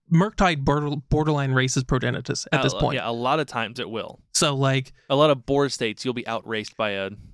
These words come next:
Speaker 2: eight eight, nine nine. I mean, it's not hard to make your Murktide a ten ten.
Speaker 1: Right. So that Progenitus in there for me, I know we just said Murktide races it, but, like, no one, typically speaking, is planning on beating that in,
Speaker 2: Uh-huh.
Speaker 1: on game one.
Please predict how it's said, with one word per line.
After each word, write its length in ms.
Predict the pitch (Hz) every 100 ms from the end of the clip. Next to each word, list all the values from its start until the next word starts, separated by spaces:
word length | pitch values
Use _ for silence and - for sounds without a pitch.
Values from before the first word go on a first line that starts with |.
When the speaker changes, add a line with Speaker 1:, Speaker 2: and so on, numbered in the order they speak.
| _
Speaker 2:
eight 180 | 127 123
eight, 220 | 113 107 - -
nine 280 | 113 107
nine. 240 | 110 101 104
I 40 | 143
mean, 140 | 139 - _
it's 140 | - 120
not 60 | 127
hard 120 | 123
to 40 |
make 160 | 123 117
your 160 | 113 113 _ -
Murktide 280 | 131 - 104
a 40 |
ten 180 | 143 135
ten. 260 | - - - -
Speaker 1:
Right. 240 | 143 - _ _
So 420 | - 147 139 135 - _ _ _
that 280 | 156 156 -
Progenitus 560 | 175 147 143 143 147 131
in 120 | 143
there 160 | 139 135
for 200 | - 147
me, 200 | 139 156
I 80 | 135
know 120 | 143
we 120 | 135
just 180 | 135 127
said 160 | 147 135
Murktide 360 | 135 131 135 120
races 400 | 180 202 147 127
it, 200 | 110 - - - -
but, 140 | -
like, 320 | 139 135 - _ _ _ _
no 200 | 151 160
one, 320 | 170 156 131 123 _ _ _ _
typically 400 | - 165 147 143
speaking, 380 | 135 - 135 139
is 100 | 135
planning 280 | - 143 139
on 160 | 131 131
beating 340 | 135 135 139 143
that 220 | 147 -
in, 240 | 151 143 139 _
Speaker 2:
Uh-huh. 120 | 127 151
Speaker 1:
on 40 | 143
game 200 | 143 143
one. 320 | 147 151